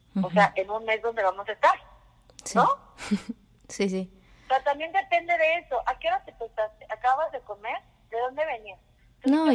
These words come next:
Speaker 1: dos horas en el coche? Ah, te hinchaste. Ah,
Speaker 2: y, y también
Speaker 1: ¿sabes?
Speaker 2: tu ciclo menstrual, que creo que
Speaker 1: Además.
Speaker 2: no, no valoramos el, el poder que tiene la parte hormonal, que justo lo estás comentando, que es la parte química,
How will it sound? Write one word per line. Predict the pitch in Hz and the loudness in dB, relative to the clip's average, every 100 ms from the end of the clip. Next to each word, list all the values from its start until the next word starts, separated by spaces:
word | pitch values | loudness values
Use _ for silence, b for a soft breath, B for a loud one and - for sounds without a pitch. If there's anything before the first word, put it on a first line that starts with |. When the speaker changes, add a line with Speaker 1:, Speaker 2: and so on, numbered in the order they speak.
| 285 | 4
Speaker 1:
dos | 285 | 2
horas | 285 262 | -2 -4
en | 220 | -8
el | 190 | -10
coche? | - 214 285 311 - | -8 -6 0 -2 2
Ah, | 233 262 - | 4 4 2
te | |
hinchaste. | 196 - 285 - - - | -8 -8 -8 -8 -18 -4
Ah, | 240 269 - | 0 0 0
Speaker 2:
y, | 226 | 0
y | 208 | 2
también | 196 214 247 | 4 4 6
Speaker 1:
¿sabes? | |
Speaker 2:
tu | 254 | 6
ciclo | 247 214 202 196 | 6 4 4 2
menstrual, | 180 175 - 202 202 190 | 2 -2 0 2 2 -2
que | 170 175 170 B B B - | -4 -4 -8 B B B -4
creo | 180 185 190 | 2 2 2
que | 196 185 170 170 | 2 2 2 0
Speaker 1:
Además. | 254 254 254 262 311 320 - | -2 -2 -8 -6 -6 -6 -2
Speaker 2:
no, | 220 208 202 196 - | 4 4 4 2 0
no | 202 | 2
valoramos | 190 202 190 180 185 185 180 | 4 4 4 2 0 -2 -2
el, | 180 170 165 160 b b b b - | -4 -4 -6 -10 b b b b -4
el | 190 | -2
poder | 190 190 202 208 | 0 2 2 2
que | - 196 | 0 -2
tiene | 185 175 175 180 170 | -2 -2 -2 -2 -4
la | 175 180 | -4 -2
parte | 180 185 | 0 0
hormonal, | 185 185 180 170 | 0 2 2 0
que | 185 | -2
justo | 180 170 175 | -4 -4 -2
lo | 165 | -4
estás | - 156 | -4 -4
comentando, | 165 156 165 160 - | -4 -4 -4 -4 -6
que | |
es | 165 | -8
la | 147 | -6
parte | 165 175 | -6 -2
química, | 208 190 165 160 | 2 2 2 -4